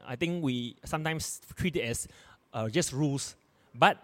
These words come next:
it is all about, it's rooted in relationship. Okay? Knowing all this, we must choose to, choose between having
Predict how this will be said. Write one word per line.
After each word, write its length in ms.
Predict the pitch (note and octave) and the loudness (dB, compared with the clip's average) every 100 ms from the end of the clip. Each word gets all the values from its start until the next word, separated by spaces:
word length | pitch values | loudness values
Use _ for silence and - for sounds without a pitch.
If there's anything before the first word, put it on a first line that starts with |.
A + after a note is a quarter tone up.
| - - | -14 -8
it 120 | C#3 | -8
is 80 | - | 2
all 180 | E3+ | 2
about, 220 | C#3+ B2+ - | 4 0 0
it's 200 | D3+ A#2+ | -2 2
rooted 320 | D#3 E3+ - | 2 4 2
in 120 | C3 A#2 | 0 -4
relationship. 500 | A#2 A#2 B2+ - - _ _ _ _ _ _ _ - | -2 -2 -4 -6 -8 _ _ _ _ _ _ _ -10
Okay? 260 | B2+ G3 - _ _ _ _ _ _ _ _ - D#3+ | -2 -2 -4 _ _ _ _ _ _ _ _ -8 6
Knowing 240 | G3+ A#3+ | 8 10
all 180 | A3 G#3+ | 10 10
this, 240 | A3 B3 | 8 2
we 140 | F3 D#3+ | 0 2
must 240 | D3 - | 0 2
choose 300 | A#3 A3 - | 6 6 6
to, 260 | F#3+ A3+ - - - - | 6 6 2 -8 -20 -14
choose 260 | - B3+ G#3 | 0 2 2
between 320 | F3 G3 G3 | 0 2 0
having 400 | D3 F3 F3+ F#3+ | 2 4 4 2